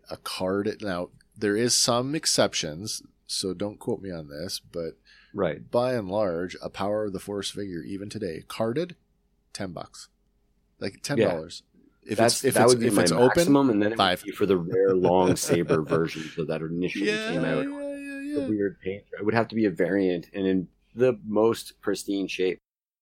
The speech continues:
Speaker 2: But I, I was in a sports card place in
Speaker 1: Yep.
Speaker 2: Halifax. It popped up a couple of years ago, and it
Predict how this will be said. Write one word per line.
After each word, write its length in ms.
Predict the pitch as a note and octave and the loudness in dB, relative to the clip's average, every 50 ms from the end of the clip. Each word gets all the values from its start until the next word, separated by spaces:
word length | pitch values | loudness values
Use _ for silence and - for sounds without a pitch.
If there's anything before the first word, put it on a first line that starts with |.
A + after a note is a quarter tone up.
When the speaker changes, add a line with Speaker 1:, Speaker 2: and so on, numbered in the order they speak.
| _ _ - | _ _ -2
Speaker 2:
But 120 | G#2+ G2 | 0 2
I, 200 | G2 G2+ G#2 G#2 - - | 4 4 2 2 0 0
I 80 | A#2 | 2
was 180 | A2+ A#2 G#2+ G2 | 2 2 4 4
in 300 | A2 A2+ A2 G#2+ G#2+ G#2 - | 4 4 6 4 2 0 0
a 580 | G2+ G2+ G2 F#2+ F#2 F2+ F2+ F2 F2 E2 E2 E2 - | 0 2 4 4 4 4 2 2 0 -2 -4 -6 -8
sports 400 | - - - - A#2+ B2 A#2+ - | -10 -12 0 4 4 4 4 4
card 280 | - G2 G2 F#2 - | 2 0 0 0 -2
place 300 | - E2 D#2 D2 - - - - - | -4 -6 -6 -6 -6 -12 -16 -14 -8
in 60 | F2 G2 | -2 0
Speaker 1:
Yep. 200 | G2+ G#2 G#2 - - | 2 2 0 0 -6
Speaker 2:
Halifax. 640 | - - E2+ E2+ D#2+ - - E2+ E2 D2 - - - | -6 -4 -2 -2 -2 -4 -6 -10 -10 -10 -10 -12 -12
It 120 | D2+ - | -12 -4
popped 300 | - G#2 G2 G2 - - | 0 2 2 2 2 0
up 180 | F#2+ F#2+ F#2+ - _ _ _ | 0 0 0 -2 _ _ _
a 40 | - | -8
couple 180 | - F2+ - E2+ | -8 -8 -6 -6
of 40 | F2+ | -4
years 240 | F#2 G2+ G#2+ G2+ F2+ | -2 0 0 0 -2
ago, 440 | F2+ F#2 G2 G2 G2 G2 F#2+ F#2+ F#2 | 0 0 2 4 4 6 4 4 4
and 120 | F2+ F2 | 2 0
it 100 | E2 - | -2 -6